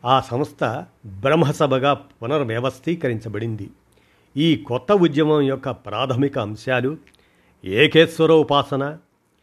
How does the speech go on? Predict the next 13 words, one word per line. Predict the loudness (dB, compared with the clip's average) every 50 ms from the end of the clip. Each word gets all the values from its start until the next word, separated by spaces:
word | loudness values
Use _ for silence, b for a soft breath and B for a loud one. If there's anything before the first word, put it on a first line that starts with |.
| _ _ _ _ -12 -8
గ్రంథాల | -6 -4 -2 2 4 6 6 6 6 6
నుండి | 4 4 2 0 -2
స్వాతంత్రం | -2 -2 -2 -2 -2 -2 -4 -6 -4 -6 -6 -6 -6 -8 -12 b b b b b b b -6
మరియు | -4 0 0 2 2 0
కుల | 0 -2 -2 0 2
వ్యవస్థను | 4 4 4 4 2 0 -2 -4 -2 -2 -2 -2
త్యజించటం, | -2 -4 -6 -4 -4 -4 -4 -6 -8 -8 -8 -8 -8 -8 -12 _ _ _ _ _ _ _ _ _ -20
బ్రహ్మోమతపరమైన | -10 -4 -2 0 4 4 6 8 8 8 8 6 4 2 0 -2 -2 -2 -2 -2 0 0 -2 0 0 -2 -4 -6 b b b b b b -2
ఆచారాలు | 0 0 0 2 2 2 2 4 2 2 0 0 -2 -4 -6 b b b b _
హిందూ | -6 -2 0 0 2 2 4 6 6
ఆచారాల | 6 6 6 4 2 0 0 0 0 -2 -2 -2
నుండి | -2 -4 -4 -4
తొలగించబడ్డాయి | -6 -6 -6 -6 -4 -4 -6 -8 -8 -10 -10 -10 -8 -4 -4 -2 -2 -4 -8